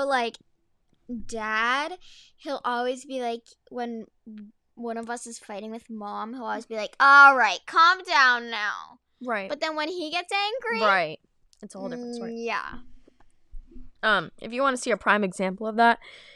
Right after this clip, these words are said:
Speaker 2: go on my TikTok, 'cause he literally is insane. No, yeah, our parents are off. Just kidding, they're fine, but, like, Jesus, they're crazy.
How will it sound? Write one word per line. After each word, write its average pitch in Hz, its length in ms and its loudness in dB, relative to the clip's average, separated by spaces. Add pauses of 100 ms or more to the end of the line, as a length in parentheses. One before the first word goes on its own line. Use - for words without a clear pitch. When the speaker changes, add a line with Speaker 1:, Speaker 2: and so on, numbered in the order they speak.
(400)
Speaker 2:
go 240 120 4
on 208 60 8
my 190 100 4
TikTok, - 760 -4 (640)
'cause 185 260 -8
he 175 200 -10
literally 175 680 -12 (920)
is - 180 -16
insane. 196 320 -18 (1200)
No, 247 160 6
yeah, 233 380 6 (520)
our 240 120 -2
parents 233 420 -6
are 214 140 -2
off. - 720 -4 (500)
Just - 200 -20
kidding, 196 220 -14
they're 196 100 -12
fine, - 360 -16
but, - 180 -16
like, - 220 -4 (840)
Jesus, - 600 -18
they're - 160 -20
crazy. 226 400 -20